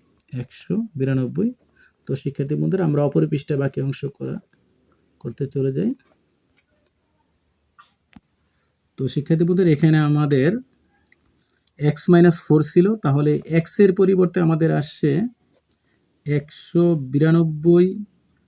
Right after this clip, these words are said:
by y minus four, আর এখানে y plus four equal একশো বিরানব্বই।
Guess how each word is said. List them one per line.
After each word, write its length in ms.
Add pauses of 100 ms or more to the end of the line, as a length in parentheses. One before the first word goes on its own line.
(220)
by 440 (480)
y 60 (1400)
minus 720 (180)
four, 280 (800)
আর 180 (160)
এখানে 340 (540)
y 40 (340)
plus 360 (420)
four 320 (1160)
equal 640 (300)
একশো 640 (1900)
বিরানব্বই। 680